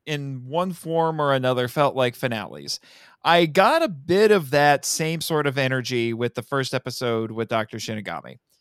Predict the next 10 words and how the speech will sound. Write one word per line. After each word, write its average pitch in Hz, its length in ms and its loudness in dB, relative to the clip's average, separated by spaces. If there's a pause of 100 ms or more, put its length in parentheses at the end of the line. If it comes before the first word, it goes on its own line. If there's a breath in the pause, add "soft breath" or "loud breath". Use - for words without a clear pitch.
(340)
If 151 220 4
it 143 180 6 (580)
wasn't 185 680 2 (220)
a - 60 -6
finale, 240 640 2
it 220 80 4
also 220 240 -2
felt 202 200 -6
a 190 40 -4
bit 202 200 -2